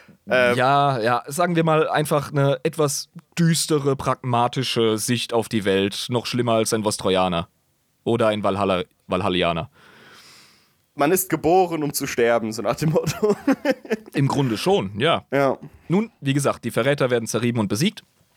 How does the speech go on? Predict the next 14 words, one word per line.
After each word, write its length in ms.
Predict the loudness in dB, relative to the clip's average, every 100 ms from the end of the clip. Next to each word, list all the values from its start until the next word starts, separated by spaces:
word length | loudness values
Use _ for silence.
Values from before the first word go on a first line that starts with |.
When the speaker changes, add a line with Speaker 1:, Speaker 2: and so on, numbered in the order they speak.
| _ -18 -10
Speaker 2:
Und 420 | -4 -2 -2 -6 -4
das 160 | -4
Todeskorps 600 | -2 -2 -2 0 -2 -2 _ -20
feiert 380 | -4 0 0 0
seinen 220 | -2 -2
Sieg 240 | -2 -6 -2
nicht, 280 | -2 -2 -12 _ -4
sondern 360 | 0 2 2
macht 200 | 0 -2
nüchtern 340 | -2 0 0 2
Meldung 380 | 2 0 -2
beim 240 | 0 0 0
Departamento 560 | -4 -4 -2 -2 -2
Monitorum. 520 | 0 0 0 0 -2